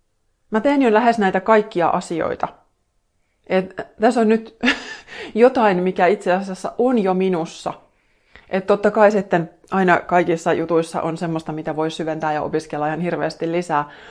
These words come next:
Mutta jotenkin se perusajatus ja monet niistä, ää, tavoista ja mitä, mi-, mistä siinä nyt puhuttiinkin sitten, niin mä totesin, että mä, mä oon jo tämmönen. Ja sit mä taas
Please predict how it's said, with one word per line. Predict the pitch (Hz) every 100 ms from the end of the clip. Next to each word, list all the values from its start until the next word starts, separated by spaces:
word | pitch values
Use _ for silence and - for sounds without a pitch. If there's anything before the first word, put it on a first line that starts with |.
| - -
Mutta | 208 247 277 - 190 - -
jotenkin | 208 202 190 175 170
se | 180 175
perusajatus | - 208 190 170 - 185 175 156 156
ja | 160 151 - -
monet | 190 185 170
niistä, | 165 156 160 160 - _ _ _ _ _ _ _ _ -
ää, | 165 160 151 151 - - - _ _ - _ - - _ -
tavoista | 170 156 160 160 - 160
ja | 156
mitä, | 165 160 147
mi-, | 175 170
mistä | 190 -
siinä | 175 165
nyt | 165 170
puhuttiinkin | 202 180 170 156 156
sitten, | 170 - 160
niin | 156 - _ _ _ _ -
mä | 320
totesin, | 359 349 269 220
että | 233 269
mä, | 262 - _ -
mä | 226 254 285
oon | 294 247
jo | 196
tämmönen. | 160 160 151 147 151
Ja | 151 - _ _ _ _ -
sit | 214
mä | 202
taas | 202 214